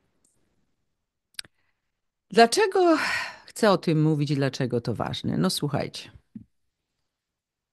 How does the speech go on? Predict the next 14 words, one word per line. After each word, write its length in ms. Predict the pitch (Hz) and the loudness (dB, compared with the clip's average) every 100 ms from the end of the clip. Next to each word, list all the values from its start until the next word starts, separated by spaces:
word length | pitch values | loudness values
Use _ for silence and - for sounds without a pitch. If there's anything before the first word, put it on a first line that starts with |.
| _ _ _ _ _ _ _ _ _ _ _ _ _ _ _ _ _ _ _ _ _ _ _ _ _ - | _ _ _ _ _ _ _ _ _ _ _ _ _ _ _ _ _ _ _ _ _ _ _ _ _ 0
Pan 260 | 254 381 | 2 2
Szymon 520 | - - 185 170 165 170 _ | 2 2 4 2 0 -4 _
Hołownia, 600 | - 160 127 113 120 113 | -2 0 2 -2 -6 -6
pan 220 | - 131 | -4 -2
marszałek 840 | 135 156 175 - 247 135 - - _ _ _ | 0 0 0 0 0 0 -4 -12 _ _ _
Szymon 480 | - - 185 143 131 | -4 0 2 2 0
Hołownia 880 | - - - - - - - - 233 - _ _ _ _ _ _ _ _ _ _ _ _ _ _ _ _ _ 156 | -4 -6 -6 -8 -10 -10 -10 -8 -10 -12 _ _ _ _ _ _ _ _ _ _ _ _ _ _ _ _ _ 0
zapowiedział, 1000 | 160 277 262 180 135 120 123 139 160 202 | 4 4 4 4 4 4 2 0 0 -2
że 540 | 180 160 165 214 262 _ _ | 0 0 0 -2 -10 _ _
będzie 320 | 175 214 214 262 | -4 -2 -2 -4
starał 540 | - 180 156 131 131 | 0 2 2 0 -2
się 460 | - 143 139 170 208 _ _ _ _ _ _ _ _ - | -4 -6 -6 -6 -10 _ _ _ _ _ _ _ _ -2
o 120 | 165 | -2
prezydenturę 1000 | 151 233 202 170 139 123 127 110 113 131 | 2 2 2 2 2 0 -4 -4 -4 -6